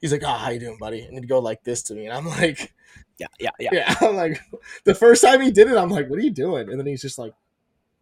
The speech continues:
Speaker 1: "Come on, covid." <laughs> I'm like, "Oh my God, dude."
Speaker 2: I elbowed a guy last week.
Speaker 1: I fucking don't like that at all.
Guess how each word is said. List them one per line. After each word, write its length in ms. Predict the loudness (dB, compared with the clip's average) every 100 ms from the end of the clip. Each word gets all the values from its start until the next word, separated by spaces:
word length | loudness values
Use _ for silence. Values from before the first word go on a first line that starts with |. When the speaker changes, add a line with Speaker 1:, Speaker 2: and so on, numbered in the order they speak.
| _
Speaker 1:
"Come 120 | -8
on, 200 | -8 -8 -14 _ _
covid." 240 | -6 -6 -8
<laughs> 40 | -12
I'm 80 | -8
like, 240 | -8 -8
"Oh 360 | -12 -16 -16 -18
my 100 | -20 -18 -18
God, 280 | -12 -12 -8
dude." 300 | -10 -2 -2 -2 _ _ -12 -12 _ _ 4
Speaker 2:
I 180 | 8 10
elbowed 360 | 10 8 8
a 60 | 8
guy 240 | 8 10
last 360 | 10 8 8 6
week. 280 | 4 2 0
Speaker 1:
I 160 | -4 -2
fucking 480 | -2 -2 -2 -6 -4
don't 240 | -4 -4
like 260 | -4 -8 -8
that 240 | -10 -10
at 240 | -10 -10 -10
all. 400 | -8 -6 -8